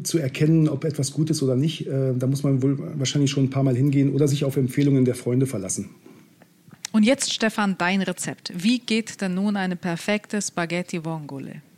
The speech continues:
Speaker 1: Also, ähm, ist ja, ist ja ganz einfach. Also, es geht aber um die Zutaten. Es muss also, auch das ist hier wieder, äh, es gibt ja, es gibt so, äh, Vongole mit so zwei Hörnchen, die sind schlecht. Es muss ein Hörnchen sein, dann ist es, oder umgekehrt,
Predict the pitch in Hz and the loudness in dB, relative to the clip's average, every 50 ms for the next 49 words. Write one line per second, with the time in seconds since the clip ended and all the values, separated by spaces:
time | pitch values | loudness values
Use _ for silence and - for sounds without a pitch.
0 | - _ _ _ _ - - - _ _ _ _ - - - - - - - - | -20 _ _ _ _ -20 -20 -20 _ _ _ _ -20 -20 -20 -20 -20 -20 -20 -20
1 | - - - - - - - - - - - - 165 165 165 156 135 127 107 107 | -20 -18 -18 -20 -20 -20 -20 -20 -20 -16 -2 2 6 6 6 6 6 4 0 -2
2 | - - 143 143 143 139 147 143 143 131 110 101 - - - _ - - - - | -4 0 2 4 4 6 6 6 6 4 4 0 -6 -12 -20 _ -12 -10 -10 -10
3 | - - - - - - - 151 143 139 135 - 156 131 - - 123 - - 131 | -12 -12 -6 -6 -2 -2 -2 0 0 0 2 2 2 0 2 0 -2 -2 0 0
4 | 147 151 180 180 151 135 135 160 165 185 - - _ _ _ _ - _ _ - | 2 4 4 4 2 2 2 0 -2 -6 -12 -16 _ _ _ _ -20 _ _ -20
5 | _ _ _ - - - _ - - - - 156 147 - 151 139 151 151 160 143 | _ _ _ -20 -20 -18 _ -2 -2 0 2 2 2 2 2 2 2 4 4 4
6 | 143 160 151 - - 170 - 131 101 92 - - 131 147 139 147 156 165 156 - | 4 4 2 2 -2 -2 -2 -2 -6 -6 -4 -2 0 0 2 2 2 2 2 2
7 | 147 131 143 147 147 143 135 - 175 160 - - 147 - - 170 147 160 160 156 | 0 2 4 2 2 2 0 -2 -2 0 0 0 -2 2 2 4 4 6 4 4
8 | 151 147 - - 143 139 139 131 - 165 160 156 151 143 139 135 135 - 170 156 | 4 2 2 0 0 0 0 2 2 0 2 2 2 2 2 0 0 0 -2 0
9 | - 156 151 147 139 143 143 156 151 135 120 147 156 165 160 170 160 151 139 135 | 2 4 4 6 6 6 4 4 4 2 4 4 6 6 6 8 6 6 6 4
10 | 135 127 - - - - 143 175 190 180 196 196 190 202 202 - 202 180 147 151 | 2 0 -2 -4 -4 0 4 6 6 6 8 6 6 4 6 6 4 4 4 4
11 | - 127 123 - - 175 202 202 202 - 139 - 160 151 131 - - 135 156 180 | 4 2 2 2 4 4 4 4 2 -2 -2 2 2 2 2 2 0 2 4 6
12 | 208 202 190 190 196 190 185 190 185 170 175 165 165 151 143 139 139 131 127 - | 8 8 8 8 6 4 6 4 4 4 4 4 4 4 4 4 4 2 2 0
13 | 135 - 151 151 196 196 190 - 180 180 180 | 0 2 4 6 6 4 4 4 0 0 0